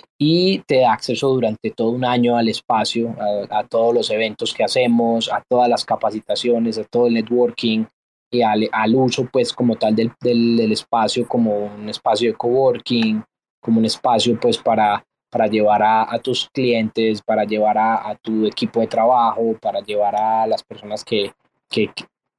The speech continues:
socios, o si quieres simplemente ir y pasar una tarde, también lo puedes hacer. Entonces, en ese orden de idea, se mintea en el momento, pues, de, de que la persona se le hace la, se acepta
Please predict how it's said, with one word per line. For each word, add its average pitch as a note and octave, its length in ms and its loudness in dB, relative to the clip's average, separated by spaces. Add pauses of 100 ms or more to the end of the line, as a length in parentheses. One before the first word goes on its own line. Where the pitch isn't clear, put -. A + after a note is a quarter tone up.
socios, B2 580 0
o A2+ 180 -4
si A2+ 180 -6
quieres A2 280 -4
simplemente A#2 500 0
ir A2 200 2
y A2 80 0
pasar G2+ 280 -4
una G#2+ 140 -2
tarde, A2 320 0
también G2+ 240 -6
lo G2 80 -10
puedes G#2+ 240 -6
hacer. A2 340 -2 (840)
Entonces, D3 260 0
en C3 80 2
ese C3+ 160 0
orden C#3+ 260 0
de B2 80 2
idea, A#2+ 460 2 (340)
se - 140 -2
mintea B2+ 520 0
en C#3+ 60 0
el C#3 80 0
momento, A#2 420 -2
pues, C3 220 -2
de, C3 300 2
de A2+ 300 -6
que A2 120 -2
la G#2 160 -2
persona G#2 300 -6
se A#2+ 140 0
le A2 100 2
hace A#2 220 0
la, G#2 420 2
se - 120 -2
acepta B2+ 580 0